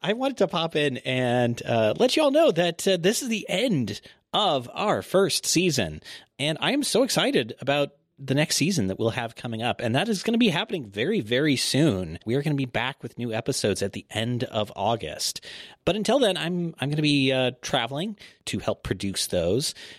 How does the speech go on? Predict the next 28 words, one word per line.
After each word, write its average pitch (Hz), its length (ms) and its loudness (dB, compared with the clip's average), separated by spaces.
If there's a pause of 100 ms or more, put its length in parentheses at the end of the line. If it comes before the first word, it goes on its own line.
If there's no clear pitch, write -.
(200)
and 240 480 0
I'm 247 140 0
gonna 277 160 0
be, 254 360 4
uh, 240 100 2
sharing 254 300 2
some 240 160 -6
old 233 300 0
favorites 226 520 -2
that 120 200 -10
you 110 100 -2
may 117 200 0
have 127 220 0
missed. 101 380 -4
Old 165 380 2
being 147 300 4
in 117 180 0
the 104 80 2
sense 147 400 0
that - 260 -4
probably 127 540 0
they 92 260 -2
aired 110 380 2 (440)
early 170 320 4
in 180 120 0
twenty 196 260 2
twenty-two. 160 720 2 (420)
Um, 104 480 0